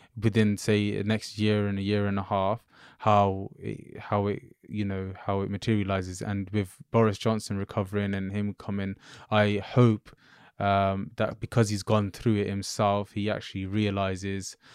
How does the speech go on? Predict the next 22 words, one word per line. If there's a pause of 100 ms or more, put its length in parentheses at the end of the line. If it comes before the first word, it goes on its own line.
(100)
Firstly,
I'm
not
sure
if
N
H
S
staff
looked
after
him,
because
I,
I'm
pretty
sure
he
was
in
the,
uh,